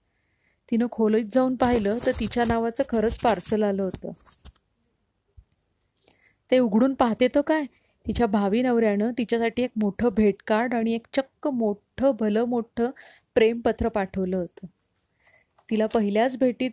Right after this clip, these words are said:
पाहून तो अगदी तिच्या प्रेमात पडला होता आणि त्याबद्दलचं सगळं वर्णन त्या पत्रात होतं. ते वाचताना तिच्या गालावरचे गुलाब असे काही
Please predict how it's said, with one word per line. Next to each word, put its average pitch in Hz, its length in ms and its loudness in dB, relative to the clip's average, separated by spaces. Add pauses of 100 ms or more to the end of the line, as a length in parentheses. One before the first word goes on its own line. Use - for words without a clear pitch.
(100)
पाहून 226 400 0 (100)
तो 233 140 2
अगदी 185 340 -6
तिच्या 240 220 -4
प्रेमात 202 380 0 (140)
पडला 196 280 0
होता 170 280 -8 (720)
आणि 208 260 0
त्याबद्दलचं 220 640 2
सगळं 214 400 0
वर्णन 214 360 0
त्या 214 140 -2
पत्रात 185 440 -4
होतं. 170 260 -8 (960)
ते 220 60 4
वाचताना 214 560 0
तिच्या 233 220 -2
गालावरचे 214 580 2
गुलाब 220 420 2
असे 190 260 2
काही 240 200 2